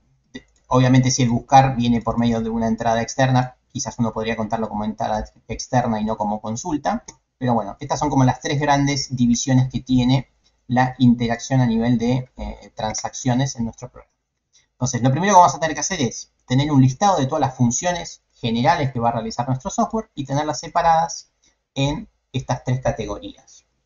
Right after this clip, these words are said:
¿Por qué hay que separar estas tres categorías? Ya lo veremos,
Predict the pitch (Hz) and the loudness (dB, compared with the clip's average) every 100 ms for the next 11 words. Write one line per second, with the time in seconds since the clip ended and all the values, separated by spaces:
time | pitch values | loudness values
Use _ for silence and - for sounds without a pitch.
0 | _ _ _ - 123 160 147 147 135 139 | _ _ _ -2 -2 0 -2 0 2 2
1 | 147 135 135 147 151 151 156 190 180 - | 2 0 -2 -4 -4 -4 -4 -6 -8 -6
2 | 123 120 - 196 185 220 - | -2 0 0 0 -2 -4 -6